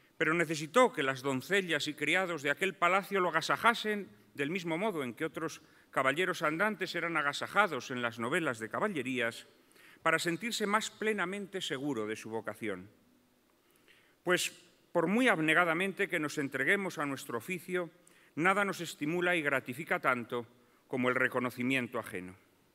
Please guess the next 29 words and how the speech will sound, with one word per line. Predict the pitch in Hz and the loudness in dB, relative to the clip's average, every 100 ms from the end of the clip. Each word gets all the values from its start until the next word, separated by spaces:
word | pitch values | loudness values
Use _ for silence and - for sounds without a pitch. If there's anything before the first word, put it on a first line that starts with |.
| _ _ - - - - | _ _ -20 -20 -20 -2
Creo | 185 202 | 2 4
poder | 185 185 208 - | 4 4 4 2
afirmar | 147 139 139 175 196 190 - - _ | -2 -2 2 4 4 2 -12 -20 _
que | - | 2
hablo | 190 202 | 4 4
en | 180 165 | 2 4
nombre | 202 220 214 208 | 2 4 2 2
de | 135 | 0
todos | - 185 165 | -4 -4 -4
los | 160 | -6
premiados | - 135 135 175 175 180 165 - _ - - - | -6 -2 2 2 2 0 -4 -12 _ -20 -18 -4
si | 147 | 0
digo | 160 208 196 | 2 2 2
que | 147 | 2
hoy, | 165 185 180 - - - - - | 2 2 -2 -10 -20 -20 -10 -2
al | |
recibir | 135 143 143 185 185 110 - - _ - _ _ _ | 0 0 2 4 4 0 -14 -20 _ -20 _ _ _
este | - 151 - | -4 -2 0
premio | 127 165 170 139 | 2 4 4 2
tan | 170 180 | 0 2
valioso, | 143 139 143 - 135 131 - _ _ _ _ _ _ - | 2 2 0 -2 -6 -8 -18 _ _ _ _ _ _ 6
todos | 226 185 113 110 - - - | 6 6 2 -2 -6 -10 -2
hemos | 170 190 185 - | 0 2 0 -2
conocido | - 151 139 131 226 190 123 113 | 0 0 0 -2 -2 0 -2 -2
y | |
creído, | 113 127 156 170 113 | 0 2 2 2 -4
como | 113 113 | -4 -2
Don | 151 180 | -2 -4
Quijote, | 131 120 117 113 | -4 -6 -4 -6